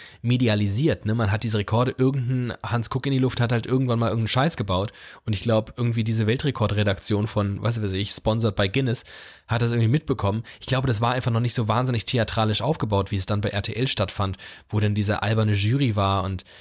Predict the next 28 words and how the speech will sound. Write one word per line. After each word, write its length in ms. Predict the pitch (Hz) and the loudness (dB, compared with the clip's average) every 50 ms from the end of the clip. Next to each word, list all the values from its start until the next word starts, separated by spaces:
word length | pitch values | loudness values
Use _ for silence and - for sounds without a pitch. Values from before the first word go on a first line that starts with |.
| - - - - _ - | -20 -20 -20 -20 _ -6
ähm, 280 | - 101 95 98 98 98 | -2 0 0 0 2 2
wo 80 | 110 | 2
dann 160 | 107 110 101 | 2 2 2
fünfzehn 440 | - - - 143 151 - - 139 117 | 0 2 2 2 2 0 0 0 2
Leute 280 | 110 110 113 123 127 107 | 2 2 2 2 2 0
gleichzeitig 500 | 110 101 110 147 - - 127 110 107 98 | 0 2 0 0 0 0 -2 -2 -2 -2
angetreten 520 | 98 107 104 101 - - 107 98 - 104 95 | -2 -2 -2 -2 0 0 0 0 0 -2 -2
sind 220 | 104 101 98 101 | -2 -2 -2 -2
und 100 | 95 95 | -4 -4
so. 120 | - 107 | -4 -2
Das, 240 | 95 95 92 - - - | -2 -2 -2 -4 -4 -4
das 200 | 104 98 - - | -4 -4 -2 -2
verliert 240 | - 95 104 110 117 | -2 0 0 0 0
natürlich 220 | 104 92 101 101 | 0 -2 -4 -6
dann 120 | - 95 95 | -6 -6 -6
total 260 | - - 101 104 92 | -6 -4 -4 -4 -2
an 100 | 76 92 | -2 -2
Charme, 440 | - - - 139 139 113 98 110 - - - - - - _ | -2 0 0 0 0 0 -2 -4 -8 -14 -20 -20 -20 -20 _
weil 260 | - 104 101 101 101 98 | -6 -2 -2 0 0 0
man 300 | 101 98 98 98 98 98 | 0 -2 -2 -2 -2 0
so 180 | 98 113 117 | 0 0 2
gar 160 | 110 110 104 | 2 0 0
nicht 160 | 110 120 - 110 | 0 0 0 2
mehr 80 | 107 | 2
den 140 | 107 104 - | 2 0 0
Eindruck 320 | - 113 110 113 104 - | 0 0 0 0 0 0
hat, 100 | 107 101 | -2 -2
okay, 340 | - 110 - - 135 131 113 | -4 -4 -2 0 0 0 0